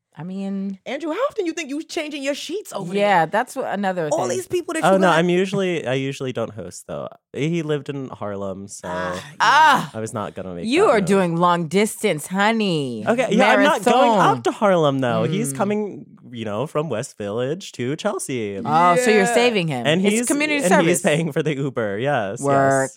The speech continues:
Speaker 3: yes.
Speaker 2: Yeah,
Speaker 1: I see
Speaker 2: I'm
Speaker 1: what
Speaker 2: not
Speaker 1: you're doing. You should put that in your taxes.
Speaker 3: <laughs>
Speaker 2: Write it off.
Speaker 1: Yeah, write it off. Mm.
Speaker 3: Yep.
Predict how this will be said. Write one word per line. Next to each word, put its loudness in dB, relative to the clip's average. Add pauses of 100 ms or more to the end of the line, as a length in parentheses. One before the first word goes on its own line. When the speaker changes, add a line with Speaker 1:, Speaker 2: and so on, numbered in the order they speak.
Speaker 3:
yes. -16
Speaker 2:
Yeah, 0
Speaker 1:
I 0
see -2
Speaker 2:
I'm 0
Speaker 1:
what 0
Speaker 2:
not -2
Speaker 1:
you're 0
doing. 0 (140)
You -6
should -6
put -4
that 2
in -4
your -4
taxes. -6 (120)
Speaker 3:
<laughs> -12 (840)
Speaker 2:
Write -4
it 0
off. 2
Speaker 1:
Yeah, 0
write 2
it -4
off. -4 (320)
Mm. -12 (160)
Speaker 3:
Yep. -10